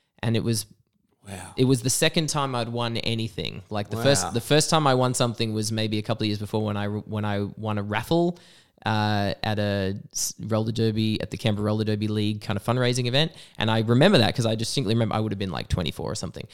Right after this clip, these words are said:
Speaker 1: And I remember just having my name called and I was like, "Huh, I've never won something."
Speaker 2: <laughs>
Speaker 1: And, um, and it, <laughs> yeah, and that, uh,
Speaker 2: So,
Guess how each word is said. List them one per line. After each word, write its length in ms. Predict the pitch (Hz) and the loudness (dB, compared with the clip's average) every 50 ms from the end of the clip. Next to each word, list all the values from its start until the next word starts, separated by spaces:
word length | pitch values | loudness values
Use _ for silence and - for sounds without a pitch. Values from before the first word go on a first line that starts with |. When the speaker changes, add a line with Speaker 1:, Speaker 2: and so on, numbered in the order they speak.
| - - - - | -20 -20 -14 -6
Speaker 1:
And 140 | - - 113 | -4 -2 0
I 40 | 113 | 0
remember 260 | 110 113 110 107 104 | 2 0 0 -2 -2
just 180 | 104 - - - | -4 -6 -4 -2
having 180 | 110 104 104 104 | -2 -2 0 -2
my 100 | 101 101 | -2 -2
name 200 | 101 104 104 104 | -2 -2 -4 -4
called 240 | - - 95 92 98 | -4 -4 -4 -4 -4
and 120 | 104 104 | -4 -4
I 40 | 107 | -4
was 160 | 107 107 - | -4 -4 -4
like, 160 | 113 110 110 _ _ - | -6 -6 -8 _ _ -6
"Huh, 280 | - 523 466 - - - - - - _ _ _ _ _ - - | -2 2 2 2 2 0 -4 -8 -20 _ _ _ _ _ -10 -4
I've 80 | 392 | -2
never 140 | 339 160 110 | 0 0 0
won 340 | 104 104 107 101 101 104 107 | -2 -2 -2 -2 0 0 0
something." 560 | 107 - 139 135 156 - - 285 285 294 277 - | 0 -2 -2 -2 -2 -4 -4 -4 -4 -8 -8 -4
Speaker 2:
<laughs> 40 | - - - - - - 262 - - - - - - - - - - | -2 -2 -2 -2 -4 -6 -6 -8 -8 -12 -20 -20 -20 -18 -10 -2 2
Speaker 1:
And, 260 | - 156 165 175 160 123 147 - | 6 8 8 10 8 8 8 8
um, 400 | 151 139 131 127 123 120 - - _ - - - - | 8 8 8 6 2 0 -2 -6 _ -20 -14 -6 -2
and 120 | 127 117 120 | 0 2 2
it, 200 | - 147 120 - | 4 6 8 8
<laughs> 100 | 147 139 | 8 8
yeah, 100 | 120 - | 8 6
and 140 | - 110 131 | 6 6 4
that, 140 | 110 87 - | 4 4 4
uh, 160 | 107 117 110 | 4 4 4
Speaker 2:
So, 300 | 101 - 131 123 120 113 | 4 4 2 2 2 0